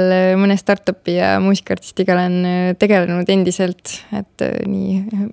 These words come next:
mitte päris, ma ei taha öelda haltuura korras, aga <laughs> ütleme lisaks päevatööle. <laughs> Et, äh, et jah, praegu pigem keskendun ikkagi meediasuhtlusele, aga turundus on ka väga kihvt valdkond.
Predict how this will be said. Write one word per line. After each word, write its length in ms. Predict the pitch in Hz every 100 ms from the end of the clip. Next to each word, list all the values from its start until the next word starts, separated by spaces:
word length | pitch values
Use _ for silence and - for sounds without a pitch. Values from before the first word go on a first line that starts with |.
| -
mitte 240 | 269 247
päris, 240 | 226 226 226
ma 80 |
ei 60 | 226
taha 160 | 254 220
öelda 180 | 202 196
haltuura 440 | 196 247 226 165
korras, 340 | 185 190 190
aga 180 | 214 196 277 -
<laughs> 160 | 220
ütleme 320 | 233 262 233
lisaks 340 | 247 240 226 -
päevatööle. 680 | 208 226 202 190 190 220 196 180 170
<laughs> 200 | 302 381 403 381 359 330 247
Et, 340 | 226 208 -
äh, 560 | 202 202 208 196 196 196 -
et 200 | - -
jah, 120 | 214 214
praegu 380 | - 214 185 185
pigem 280 | 196 190 190
keskendun 460 | 196 - 190 190 190
ikkagi 640 | 190 196 - 196 190 190
meediasuhtlusele, 800 | 208 202 190 190 175 180 185 185
aga 160 | 185 180 180
turundus 380 | 208 190 185 185
on 60 |
ka 80 | 185 175
väga 140 | 170
kihvt 220 | 165 175
valdkond. 460 | - 170 - 175